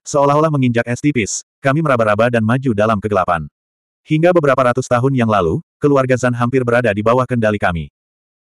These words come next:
Sekarang, garis keturunan palsu keluarga Zan bukanlah keluarga Zan di benua Tianxuan. Keyakinan kami tidak berubah. Kami menunggu, menunggu kembalinya kejayaan.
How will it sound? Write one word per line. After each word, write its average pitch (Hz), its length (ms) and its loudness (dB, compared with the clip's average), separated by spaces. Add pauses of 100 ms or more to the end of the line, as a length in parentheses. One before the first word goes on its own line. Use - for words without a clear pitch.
(380)
Sekarang, 156 560 0 (240)
garis 139 320 0
keturunan 139 320 2
palsu 131 320 -2
keluarga 110 400 0
Zan 127 160 -2
bukanlah 123 320 0
keluarga 123 480 0
Zan 127 240 -2
di 127 160 -2
benua 123 280 0
Tianxuan. 95 520 -4 (880)
Keyakinan 156 400 2
kami 147 280 0
tidak 131 280 0
berubah. 98 280 0 (520)
Kami 165 320 2
menunggu, 117 400 -2 (160)
menunggu 151 320 2
kembalinya 135 480 2
kejayaan. 104 560 -2